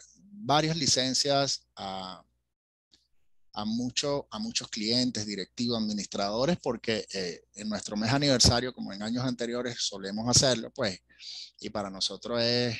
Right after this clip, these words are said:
es un plus bien importante, ¿no? Eh, ofrecer seguridad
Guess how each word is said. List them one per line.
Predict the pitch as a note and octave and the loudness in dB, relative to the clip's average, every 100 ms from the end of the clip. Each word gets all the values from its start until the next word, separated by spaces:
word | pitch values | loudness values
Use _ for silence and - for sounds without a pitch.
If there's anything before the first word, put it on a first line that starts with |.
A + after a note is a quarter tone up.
| - - | -8 -8
es | G#2+ | -4
un | B2+ | -2
plus | A#2+ B2+ A2+ | -2 -6 -6
bien | C3+ C#3 C#3+ | 0 2 2
importante, | C#3+ A2+ - - G2+ F2 E2 D#2+ _ - | 0 -4 -6 -4 -6 -6 -14 -20 _ -14
¿no? | A#2 G#3 G#3 _ _ _ _ _ _ - | -6 -6 -8 _ _ _ _ _ _ -10
Eh, | F#2 F#2 F2 - | -6 -6 -8 -12
ofrecer | - - G#2 A2 G2+ | -14 -8 2 4 6
seguridad | B2+ C3 G#2+ G#2 A2+ | 4 2 0 0 0